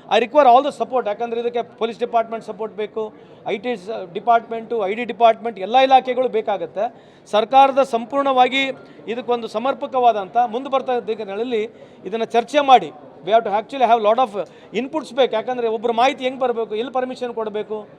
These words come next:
ಯಾರೋ ಬಂದ್ರು ಈಗ ಅಗ್ರಿಕಲ್ಚರ್ ಲೇಬರು ಹೆಂಗ್ ಬರ್ತಾನೆ, ಹೆಂಗ್ ಹೋಗ್ತಾನೆ, ಏನ್ ನಾವು ಚೆಕ್ ಪೋಸ್ಟ್‌ನಲ್ಲಿ ವೆರಿಫೈ ಮಾಡ್ಬೇಕಾ,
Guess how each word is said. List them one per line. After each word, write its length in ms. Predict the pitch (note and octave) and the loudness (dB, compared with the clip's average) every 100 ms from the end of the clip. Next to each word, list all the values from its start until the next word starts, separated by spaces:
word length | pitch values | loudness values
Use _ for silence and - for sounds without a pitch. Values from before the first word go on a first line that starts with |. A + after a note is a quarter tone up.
| - - - - - - - - - - - D#3 | -20 -20 -20 -20 -20 -20 -20 -20 -20 -20 -20 -8
ಯಾರೋ 320 | D#3+ G#3+ C4+ | 2 4 6
ಬಂದ್ರು 260 | B3+ A#3 | 4 2
ಈಗ 80 | A3 | 2
ಅಗ್ರಿಕಲ್ಚರ್ 500 | A3 C4+ C4 - B3 | 0 0 -4 -4 -4
ಲೇಬರು 360 | A#3+ A3 G#3 G3 | -2 -2 -4 -8
ಹೆಂಗ್ 380 | - F3+ C4 B3+ | -8 -4 -2 0
ಬರ್ತಾನೆ, 320 | C4 C#4 B3+ | -2 0 -2
ಹೆಂಗ್ 140 | B3 | 0
ಹೋಗ್ತಾನೆ, 500 | B3 A3 A3+ G#3+ G3+ - - - | -2 -2 -4 -6 -10 -16 -20 -4
ಏನ್ 120 | G#3 | 0
ನಾವು 160 | A#3 A3 | 4 4
ಚೆಕ್ 200 | A3 A3+ | 2 0
ಪೋಸ್ಟ್‌ನಲ್ಲಿ 380 | C4 B3+ C4 B3 | 2 0 0 0
ವೆರಿಫೈ 280 | A#3 A#3 A3 | 0 0 -4
ಮಾಡ್ಬೇಕಾ, 760 | G#3 G3 F3+ G#3 A#3 - - | -4 -6 -4 -2 -4 -6 -18